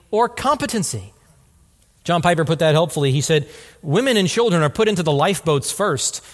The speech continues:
not because the men are necessarily better swimmers, but because of a deep sense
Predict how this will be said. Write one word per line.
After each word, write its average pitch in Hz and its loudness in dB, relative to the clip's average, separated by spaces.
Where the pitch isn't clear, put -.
not 208 -2
because 202 0
the 156 0
men 170 2
are 143 0
necessarily 190 0
better 185 0
swimmers, 190 -6
but 165 0
because 190 0
of 165 0
a 165 0
deep 147 -2
sense - -2